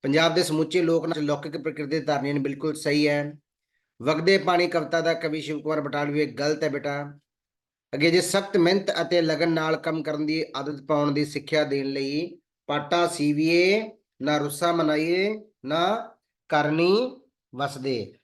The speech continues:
ਹਾਂਜੀ, ਤਾਂ ਇਹ ਉਦੋਂ ਇਹ ਵ-, ਅਮ, ਅਖਾਣ ਨਹੀਂ ਵਰਤੀ ਜਾਂਦੀ ਬੇਟਾ।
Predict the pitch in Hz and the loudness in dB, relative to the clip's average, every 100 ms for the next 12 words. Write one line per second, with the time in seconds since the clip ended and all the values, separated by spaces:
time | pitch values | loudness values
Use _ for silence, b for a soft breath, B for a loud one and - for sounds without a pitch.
0 | _ 156 151 147 107 - _ _ 160 170 | _ -2 0 0 -2 -10 _ _ 2 4
1 | 175 175 175 - _ _ _ 180 202 226 | 6 4 2 -8 _ _ _ 4 6 6
2 | 233 - - 190 202 226 226 220 190 185 | 4 0 -8 -2 2 4 4 2 0 -2
3 | 170 151 143 135 147 147 151 170 208 165 | -4 -6 -10 -10 -10 0 2 6 6 4
4 | 139 147 135 135 117 117 | 2 -2 0 -2 -4 -8